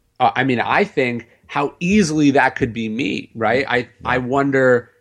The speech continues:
Speaker 1: you know, am I doing that about things? Are there things that other people can see very clearly in my life, you know, that where I'm, where I'm getting in my own way, where I'm the impediment to my own advancement?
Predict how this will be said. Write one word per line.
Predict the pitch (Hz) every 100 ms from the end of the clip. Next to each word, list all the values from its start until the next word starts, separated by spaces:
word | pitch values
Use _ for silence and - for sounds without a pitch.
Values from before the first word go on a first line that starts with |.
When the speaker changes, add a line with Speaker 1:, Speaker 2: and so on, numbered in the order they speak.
| _
Speaker 1:
you | 131
know, | 135 127
am | 117
I | 120 202
doing | 147 131 117 107
that | 101 101
about | 101 98 -
things? | 110 104 120
Are | 117
there | 123
things | 127 - 139 127
that | 123 -
other | 131 165 185
people | - 131 135 -
can | 123 113
see | - 143 123
very | 120 120
clearly | 117 - 135 147 151 131
in | 113
my | 110 110
life, | 127 160 127 107 - _ _ _ _
you | 123
know, | 123 117 113
that | 113 107 - _ _ -
where | 117 117 113
I'm, | 113 117 117 110 - -
where | 117
I'm | 117 123 113
getting | 120 113 113
in | 107
my | 107 104
own | 110 104 107
way, | 123 120
where | 107 104
I'm | 113 127 147
the | 135
impediment | 113 107 - 104 101 101 -
to | 107
my | 101 101
own | 104 101
advancement? | 98 101 95 98 - 110 -